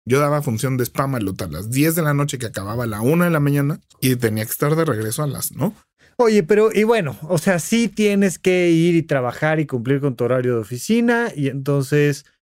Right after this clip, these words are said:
Speaker 2: te toca diez de la mañana, este, ponerte a, a hacer una presentación o algo. Ya dijimos esta regla de los cinco segundos, ya dijimos hazlo los primeros dos minutos.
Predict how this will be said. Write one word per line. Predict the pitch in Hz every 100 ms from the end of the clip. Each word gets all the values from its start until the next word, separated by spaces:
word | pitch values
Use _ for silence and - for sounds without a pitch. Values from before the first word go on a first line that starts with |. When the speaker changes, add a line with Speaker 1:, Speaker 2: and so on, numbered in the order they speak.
| _
Speaker 2:
te | - 143
toca | 165 165 - 160 156 151 139 113
diez | 147 139 156 151
de | 156
la | 143
mañana, | 135 139 156 156 156 156 156 151 - _ _ -
este, | 131 117 - 135 123 123 123 -
ponerte | 127 127 131 135 131 139 127
a, | 117 107 104 104 - -
a | 110
hacer | 107 - 127 123
una | 120 123 120 104
presentación | 117 117 123 131 131 180 196 202 180
o | 156
algo. | 165 180 175 190 - _ _ -
Ya | 160 160
dijimos | 147 147 135 -
esta | 131 127
regla | 120 120 117
de |
los | 110 107 - _ _
cinco | - 131 117
segundos, | - 156 226 240 208 170
ya | 135 123
dijimos | 120 127 117 113
hazlo | 123 113 117
los | 107 -
primeros | 117 120 123 117
dos | 127 127
minutos. | 143 170 190 - 185 -